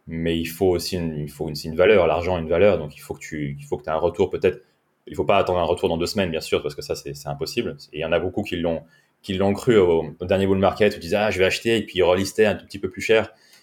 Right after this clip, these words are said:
Ils voulaient un, un bénéfice au bout d'une semaine, ou même des fois au bout d'un ou deux jours. Non, il faut acheter parce que dans cinq ans, dans dix ans, ça va prendre. Et il faut être patient, comme, comme tout. La patience, c'est, c'est le plus important. Mais, euh, mais ouais, acheter un, acheter une œuvre, il faut vraiment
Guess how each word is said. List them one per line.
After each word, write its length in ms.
Ils 180
voulaient 260
un, 140
un 160
bénéfice 520
au 80
bout 100
d'une 140
semaine, 280
ou 40
même 240
des 80
fois 180
au 80
bout 160
d'un 160
ou 60
deux 100
jours. 340
Non, 120
il 100
faut 120
acheter 360
parce 200
que 300
dans 180
cinq 280
ans, 100
dans 120
dix 220
ans, 100
ça 120
va 100
prendre. 360
Et 40
il 80
faut 140
être 80
patient, 480
comme, 280
comme 200
tout. 180
La 140
patience, 400
c'est, 160
c'est 80
le 60
plus 140
important. 460
Mais, 260
euh, 320
mais 220
ouais, 120
acheter 420
un, 320
acheter 320
une 100
œuvre, 200
il 60
faut 220
vraiment 500